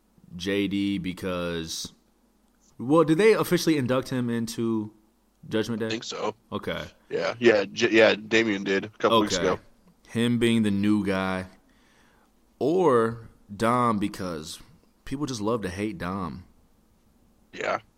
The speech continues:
Speaker 1: He's
Speaker 2: or
Speaker 1: really,
Speaker 2: Drew.
Speaker 1: he's really figured this out. Drew, I think his heel turn is too new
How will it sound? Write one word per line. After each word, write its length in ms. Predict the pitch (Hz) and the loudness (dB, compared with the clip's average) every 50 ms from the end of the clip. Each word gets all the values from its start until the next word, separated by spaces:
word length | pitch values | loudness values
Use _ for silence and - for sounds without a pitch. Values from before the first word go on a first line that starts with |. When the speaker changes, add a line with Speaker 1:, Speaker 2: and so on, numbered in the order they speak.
| _ - | _ -4
Speaker 1:
He's 100 | - 104 | 2 6
Speaker 2:
or 100 | 113 117 | 6 6
Speaker 1:
really, 80 | 107 95 | 6 4
Speaker 2:
Drew. 340 | 104 104 110 120 113 98 - - _ _ | 4 6 8 8 6 4 2 -6 _ _
Speaker 1:
he's 160 | - 95 95 | -10 -8 -4
really 140 | 101 101 95 | -4 -4 -4
figured 280 | 92 - - 101 104 95 | -4 -6 -6 -6 -4 -4
this 160 | 98 92 - | -4 -4 -4
out. 240 | 101 98 95 85 - - - - - - - - | -4 -4 -4 -6 -8 -14 -18 -18 -20 -20 -20 -12
Drew, 340 | - 107 117 139 160 175 180 | -8 -2 4 8 8 10 10
I 60 | 147 | 8
think 220 | 139 - 151 135 127 | 4 2 0 0 0
his 100 | 113 - | -2 0
heel 220 | 113 127 123 117 | 2 2 2 2
turn 200 | - - 123 113 | 0 0 -2 0
is 140 | 104 95 - | 0 -2 -4
too 500 | - - - - 113 110 107 104 104 95 | -4 -6 -4 -2 0 0 0 0 0 -2
new 500 | 90 87 87 92 95 104 120 127 131 147 | -2 -2 -2 0 0 2 0 0 -2 -4